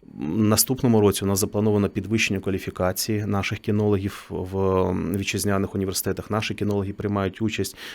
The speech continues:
у вебінарах, тобто вони активно вчаться.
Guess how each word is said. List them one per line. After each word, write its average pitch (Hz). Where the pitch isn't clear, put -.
у 131
вебінарах, 110
тобто 98
вони 120
активно 123
вчаться. -